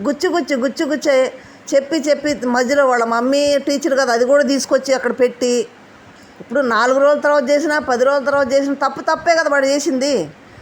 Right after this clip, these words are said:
నాకు సార్ నేను వాళ్ళ మమ్మీ టీచర్ కదా అని ఏదో ఒక లాజిక్ చెప్పారు. అది కరెక్ట్ కాదు. తప్పు చేసినోడు ఈ రోజైనా, ప-, నాలుగు రోజులకైనా, పది రోజులకైనా, నెలకైనా తప్పు తప్పే.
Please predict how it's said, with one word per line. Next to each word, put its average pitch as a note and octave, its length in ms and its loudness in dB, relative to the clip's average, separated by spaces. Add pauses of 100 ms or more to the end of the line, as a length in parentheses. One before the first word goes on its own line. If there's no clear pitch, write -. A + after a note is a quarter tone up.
(140)
నాకు A#3+ 200 -2
సార్ C#4 160 -2
నేను C4 160 0
వాళ్ళ A3+ 160 0
మమ్మీ A#3+ 220 0
టీచర్ B3 360 -2
కదా A#3 180 0
అని A#3 160 0
ఏదో A#3 180 4
ఒక G#3+ 60 0
లాజిక్ A3 340 0
చెప్పారు. F#3 460 -2 (680)
అది C4 140 0
కరెక్ట్ C#4 300 -2
కాదు. G#3 280 -2 (680)
తప్పు F#3+ 200 -4
చేసినోడు D4+ 460 0
ఈ G#3+ 360 2
రోజైనా, C#4 580 2
ప-, D4 160 -4
నాలుగు A#3 280 0
రోజులకైనా, C4+ 500 2
పది A#3 240 -2
రోజులకైనా, C4 480 0
నెలకైనా C#4 680 0 (560)
తప్పు C4+ 140 -4
తప్పే. E4 560 0